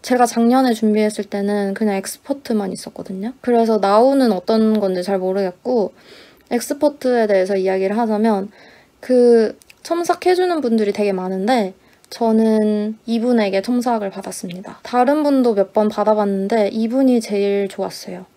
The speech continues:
그 이유는 일단 첨삭 속도가 빠르고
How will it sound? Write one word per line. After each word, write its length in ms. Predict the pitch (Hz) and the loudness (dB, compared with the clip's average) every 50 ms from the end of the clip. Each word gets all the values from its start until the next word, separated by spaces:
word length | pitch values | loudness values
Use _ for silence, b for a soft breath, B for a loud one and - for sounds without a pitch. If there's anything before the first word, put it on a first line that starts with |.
| _ _ _ _ _ _ _ | _ _ _ _ _ _ _
그 100 | - - 247 | -2 0 0
이유는 380 | 233 233 240 240 240 240 233 | 2 2 2 2 4 4 4
일단 520 | 226 214 214 214 - 226 220 220 226 226 226 | 4 4 2 0 0 0 0 2 2 0 0
첨삭 380 | - 285 302 311 311 311 302 - | -2 -2 -2 -2 -2 -2 -4 -6
속도가 440 | - 294 - - 285 262 247 220 | -10 -12 -8 -6 -4 -4 -2 -2
빠르고 520 | 220 254 269 269 262 247 247 320 349 403 | 0 0 0 2 0 0 0 0 -2 -2